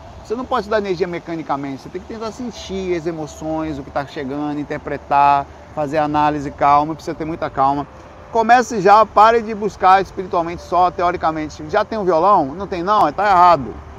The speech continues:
"Ah, eu quero cantar", não importa. Se você quer cantar, a melhor coisa pra você é aprender a tocar um instrumento musical. Que você primeiro vai conseguir tocar suas próprias musiquinhas e fazer suas, você sentir-se bem, vai entender o que tá fazendo na voz. Ou, por exemplo, se o cara, às vezes,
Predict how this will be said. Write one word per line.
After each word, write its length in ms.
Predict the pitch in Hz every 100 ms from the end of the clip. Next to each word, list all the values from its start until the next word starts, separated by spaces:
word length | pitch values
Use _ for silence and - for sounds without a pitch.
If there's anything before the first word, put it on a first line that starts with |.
| - - - -
"Ah, 140 | 220
eu 80 | 233
quero 180 | 233 240
cantar", 380 | 233 220 196 196
não 160 | 226
importa. 600 | 233 - 165 143 - - - -
Se 80 |
você 180 | 160 170
quer 140 | 202 202
cantar, 220 | 185 190
a 40 |
melhor 220 | 208 226
coisa 240 | 208 208 196
pra 100 | 185
você 300 | 170 - 196
é 20 |
aprender 280 | 185 185 185
a 40 |
tocar 200 | 185 175
um 60 | 185
instrumento 520 | 175 190 160 175 180
musical. 480 | 180 165 - 117 107 - - - - - - - -
Que 40 |
você 260 | 165 170 185
primeiro 300 | 185 185 190
vai 100 | 185
conseguir 340 | 185 - 170
tocar 260 | 175 170 151
suas 200 | 160 -
próprias 380 | 180 190 175
musiquinhas 720 | 151 160 156 - 170 175 170 160
e 60 |
fazer 260 | 160 156 151
suas, 240 | 165 143 -
você 160 | 147
sentir-se 500 | - 170 156 165 -
bem, 340 | 143 147 160 160 - -
vai 220 | 127 185
entender 540 | 214 190 196 170 175 220
o 80 | 214
que 80 |
tá 120 | 175 170
fazendo 300 | 170 151 170
na 140 | 156
voz. 260 | 139 165 202
Ou, 80 |
por 140 | 220 214
exemplo, 260 | 175 165
se 80 | -
o 40 | 208
cara, 220 | 214 208
às 60 | 185
vezes, 220 | 233